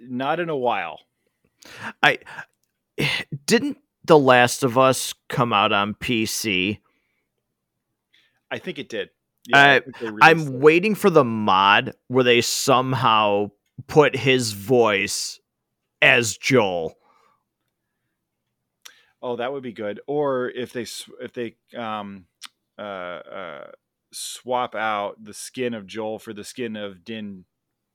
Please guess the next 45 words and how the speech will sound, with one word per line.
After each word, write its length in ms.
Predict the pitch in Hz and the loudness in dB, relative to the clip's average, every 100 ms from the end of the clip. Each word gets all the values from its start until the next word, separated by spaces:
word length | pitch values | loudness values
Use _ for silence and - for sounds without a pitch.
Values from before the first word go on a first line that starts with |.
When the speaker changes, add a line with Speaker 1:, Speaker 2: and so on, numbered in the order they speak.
| _ _ - | _ _ -6
Speaker 1:
Like 160 | 120 | 4
Speaker 2:
Jar- 220 | 165 156 | 8 8
Speaker 1:
that, 720 | - - - - - - 622 - | 6 0 -12 -10 0 0 2 0
yeah. 540 | 240 - - - - - | 2 0 0 -4 -2 -6
Speaker 2:
<laughs> 60 | _ _ | _ _
Speaker 1:
That, 440 | 123 131 143 - - | -2 0 0 -4 -8
Speaker 2:
That 300 | 123 123 139 | 2 6 8
Speaker 1:
um, 40 | 127 | 6
Speaker 2:
would 180 | 131 | 2
be 120 | 127 135 | 0 2
Speaker 1:
if, 60 | |
Speaker 2:
hysterical. 480 | 123 113 - 120 107 | 2 0 0 2 4
Speaker 1:
honestly, 300 | 143 107 107 | 2 0 -2
if 120 | - | 0
I 100 | 151 | -2
could 160 | 180 185 | -2 -6
replay, 540 | 117 135 127 143 131 | -8 -10 -8 -4 -4
like, 160 | 117 113 | -4 -6
I 100 | 123 | -4
don't, 140 | 170 - | -6 -6
I 100 | 151 | -8
don't 120 | 196 | -8
have 240 | 156 127 | -8 -10
time 440 | - 131 120 110 101 | -10 -10 -10 -10 -12
to 60 | |
replay 420 | 101 110 110 110 101 | -14 -12 -12 -12 -12
things 180 | 104 | -14
I've 80 | 98 | -12
already 180 | 101 101 | -10 -10
done, 240 | 95 101 | -12 -14
but 120 | 95 101 | -12 -10
if 100 | 123 | -8
I 80 | |
could 180 | 139 131 | -8 -10
completely 520 | 110 98 - 117 110 | -16 -18 -14 -14 -14
replay 500 | 107 110 - 110 107 | -14 -14 -14 -12 -10
the 80 | 104 | -12
first 380 | - 107 104 - | -12 -12 -12 -12
game 340 | 107 104 110 - _ _ _ | -10 -8 -10 -16 _ _ _
with 200 | 113 101 | -14 -14
the, 400 | 104 104 101 98 | -14 -14 -12 -10
um, 340 | 98 98 95 95 | -8 -10 -12 -16
the 80 | 104 | -18
skin 320 | - 120 117 | -14 -10 -10
swap 460 | - 120 113 117 | -10 -6 -6 -6